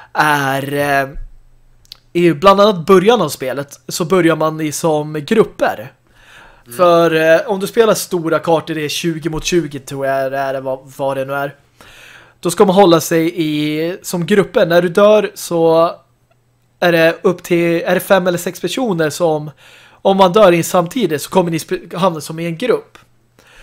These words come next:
Speaker 1: Och då får du som en rundring runt din karaktär på kartan. Och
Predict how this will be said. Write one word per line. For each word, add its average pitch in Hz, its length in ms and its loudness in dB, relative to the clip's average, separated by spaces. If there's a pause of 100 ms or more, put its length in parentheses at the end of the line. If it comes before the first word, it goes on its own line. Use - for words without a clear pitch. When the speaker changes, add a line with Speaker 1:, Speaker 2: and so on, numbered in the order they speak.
(260)
Speaker 1:
Och 190 80 -6
då 208 140 8
får 208 160 -4
du 180 100 0
som 175 180 0
en 175 100 6
rundring 180 640 2
runt 190 360 2
din 147 160 -8
karaktär 160 460 0
på - 120 -8
kartan. 160 520 -2 (1400)
Och 190 540 6